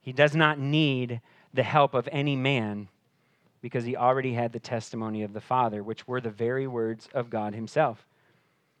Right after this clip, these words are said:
But Jesus pointed to, the, to John the Baptist's testimony for the sake of these Jews who were persecuting Jesus and trying to kill him. Again, we see the compassion of Jesus again here.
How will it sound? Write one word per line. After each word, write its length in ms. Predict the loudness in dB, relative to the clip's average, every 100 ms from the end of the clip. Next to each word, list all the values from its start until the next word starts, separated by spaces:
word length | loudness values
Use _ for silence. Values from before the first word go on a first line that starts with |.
| _ _
But 100 | -8
Jesus 340 | -4 -2 -2 -2
pointed 320 | 2 2 4
to, 120 | 2 -2
the, 120 | -2 -2 -2
to 120 | -6
John 280 | 0 2 2
the 80 |
Baptist's 420 | 2 2 0 -4 0
testimony 480 | 0 0 -2 -2
for 140 | -2 -4
the 80 | -4
sake 300 | -2 0 0
of 100 | -4
these 220 | -6 -6
Jews 480 | -4 -2 -2 -4 -10 _ -20 -20 -4
who 120 | 0
were 100 | 0
persecuting 680 | 2 -2 0 -2 0 0 0
Jesus 400 | -2 0 -2 -2
and 100 | -4
trying 240 | -2 -2
to 60 | -2
kill 240 | 0 0
him. 80 | 0
Again, 300 | 0 0 -2 _ -20 -18
we 100 | -10
see 200 | -8 -4
the 100 | -2
compassion 760 | -2 -4 -4 -4 -4 -4 -6 -6 -12 -20 -10
of 140 | -8
Jesus 640 | -6 -2 -2 0 -2 -2 -10 -4
again 540 | -4 -2 2 4 2
here. 580 | -2 -4 -2 -2 -4 -12